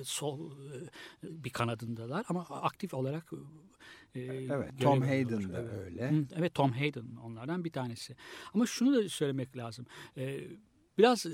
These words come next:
Speaker 1: temelleri daha farklı S D S'in Avrupa'daki hareketlerden. Mesela Port Huron bildirisi vardır ki Tom, e, Hayden onun galiba kaleme alanlardan
Speaker 2: Hı hı.
Speaker 1: bir tanesi ya da kaleme alan bir, bir iki kişiden bir tanesi. O bildiri büyük ölçüde, e,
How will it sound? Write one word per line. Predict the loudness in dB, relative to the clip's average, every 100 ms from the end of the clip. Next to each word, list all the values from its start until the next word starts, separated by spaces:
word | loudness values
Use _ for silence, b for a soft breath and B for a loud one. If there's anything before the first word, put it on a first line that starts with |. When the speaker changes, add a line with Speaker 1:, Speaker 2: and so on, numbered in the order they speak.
| -8 0
Speaker 1:
temelleri | 4 6 6 6 4
daha | 2
farklı | 0 -4 -4 -8 -8 -4
S | -6 -6
D | -8
S'in | -6 -8 -4
Avrupa'daki | -2 -2 -4 -8 -10 -12
hareketlerden. | -12 -14 -18 -14 -14 -10
Mesela | -8 -4 -6 -8 B B -20 -2
Port | 0 0 2
Huron | 2 4 0 -4 -4
bildirisi | -4 -4 -6 -6 -6
vardır | -6 -6
ki | -8 -12 _
Tom, | -2 0 0 -4
e, |
Hayden | -6 0 4 4 0 -6
onun | -4 -2 -4 -6
galiba | 0 0 0 -6
kaleme | -4 -4 -4
alanlardan | -6 -6 -6 -6
Speaker 2:
Hı | -4
hı. |
Speaker 1:
bir |
tanesi | -2 -4 -2
ya | -4
da |
kaleme | 0 2 2
alan | 0 -2
bir, | -4 -10 _
bir | -6
iki | -4 -2
kişiden | -2 -2 -2
bir | -2
tanesi. | 2 2 0 -2 -2 B B B 6
O | 6 8
bildiri | 4 4 2 4
büyük | 4 8
ölçüde, | 8 8 2 2 2
e, | -2